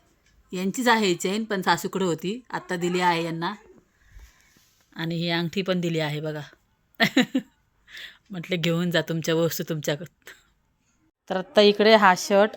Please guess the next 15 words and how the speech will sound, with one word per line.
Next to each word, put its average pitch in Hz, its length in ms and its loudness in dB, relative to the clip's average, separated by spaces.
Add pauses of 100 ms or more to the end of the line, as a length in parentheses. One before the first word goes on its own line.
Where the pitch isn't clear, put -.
आणि 185 260 0
एक 175 140 -4 (100)
पॅन्ट, 180 240 6 (400)
हे 180 80 0
बघा, 151 160 2
इथे 170 280 0
पॅन्ट 180 380 0
आहे, 240 120 0 (560)
पप्पा 190 260 6
घेऊन 190 200 2
आले 185 180 8
आहे 180 180 6
त्यांना 175 320 0
घालायला 160 380 4
बर्थडेला, 160 420 4